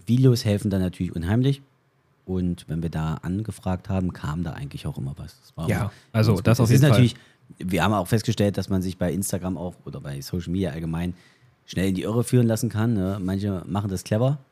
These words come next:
Speaker 1: so, wo man dann guckt und denkt sich so, „Oh, ist schon groß.“ Und dann kriegst du ein Video und denkst dir so, „Äh, ja, ja,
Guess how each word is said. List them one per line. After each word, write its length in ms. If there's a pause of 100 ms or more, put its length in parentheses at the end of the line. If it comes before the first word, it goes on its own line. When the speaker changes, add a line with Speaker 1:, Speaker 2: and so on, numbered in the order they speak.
(120)
Speaker 1:
so, 220
wo 80
man 120
dann 200
guckt 260
und 140
denkt 160
sich 100
so, 200
„Oh, 60
ist 300
schon 300
groß.“ 680 (320)
Und 320
dann 100
kriegst 260
du 60
ein 20
Video 200
und 100
denkst 160
dir 60
so, 120 (220)
„Äh, 160 (840)
ja, 200
ja, 140